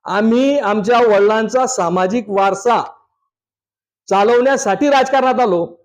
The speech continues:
असा एकीकडे दावा करताय आणि एकीकडे मात्र एका ठिकाणी तुम्ही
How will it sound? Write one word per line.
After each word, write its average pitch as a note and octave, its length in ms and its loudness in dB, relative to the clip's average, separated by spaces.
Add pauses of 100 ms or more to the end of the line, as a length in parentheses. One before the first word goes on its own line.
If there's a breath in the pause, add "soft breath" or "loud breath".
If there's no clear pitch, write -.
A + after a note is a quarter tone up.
(180)
असा G#3 280 0
एकीकडे B3+ 320 2
दावा A3+ 260 2
करताय F#3+ 460 -4 (840)
आणि A3 200 0
एकीकडे C4+ 580 2
मात्र A#3 360 0 (320)
एका A#3 220 2
ठिकाणी G#3+ 420 0
तुम्ही C4 240 -2